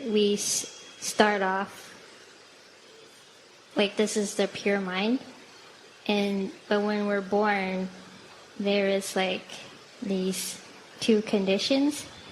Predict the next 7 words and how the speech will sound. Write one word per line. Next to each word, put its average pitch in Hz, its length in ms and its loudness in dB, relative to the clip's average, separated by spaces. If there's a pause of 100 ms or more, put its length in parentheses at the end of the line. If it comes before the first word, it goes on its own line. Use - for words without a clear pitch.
(360)
But 214 220 4 (340)
it 247 120 6
was 247 220 4
just 269 200 2
the 285 120 6
action 233 460 4
of 202 180 0